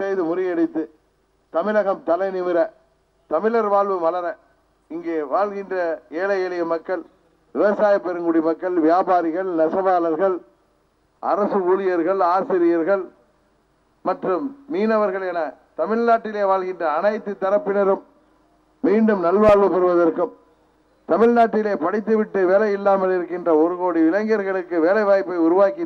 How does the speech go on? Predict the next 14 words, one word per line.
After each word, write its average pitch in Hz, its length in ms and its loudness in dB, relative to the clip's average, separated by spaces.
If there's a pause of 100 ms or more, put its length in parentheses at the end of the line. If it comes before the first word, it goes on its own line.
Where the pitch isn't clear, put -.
தரவும் 160 320 -2 (720)
அம்மா 220 220 2 (100)
மக்கள் 208 320 -2
முன்னேற்ற 208 420 0
கழகத்திற்கு 180 580 -2
நீங்கள் 156 280 -2
வாய்ப்பளிக்க 170 580 -2
வேண்டும். 147 380 -2 (1000)
தமிழகத்தை 202 540 0 (1080)
வளர்ச்சி 208 360 -2
பாதையிலே 190 320 0 (100)
கொண்டு 190 260 -2
செல்வதற்கு, 175 520 -4 (640)
தமிழகம் 208 440 0